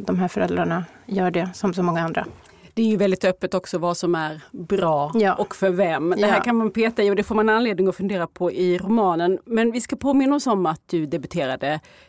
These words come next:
Speaker 2: tjugohundraarton med just den du nämnde, Låt oss hoppas på det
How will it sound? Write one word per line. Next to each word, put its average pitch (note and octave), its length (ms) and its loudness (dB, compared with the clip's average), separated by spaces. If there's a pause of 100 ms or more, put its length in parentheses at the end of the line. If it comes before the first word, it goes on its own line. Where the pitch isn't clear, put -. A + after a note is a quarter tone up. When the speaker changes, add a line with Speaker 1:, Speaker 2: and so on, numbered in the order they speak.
(120)
Speaker 2:
tjugohundraarton D#3+ 1160 -2 (160)
med E3 160 -2
just - 520 -6
den E3 280 -2
du D3 60 -2
nämnde, D3 420 0
Låt F#3+ 260 0
oss E3+ 120 -4
hoppas D#3+ 400 -4
på E3+ 160 -4
det E3 80 -4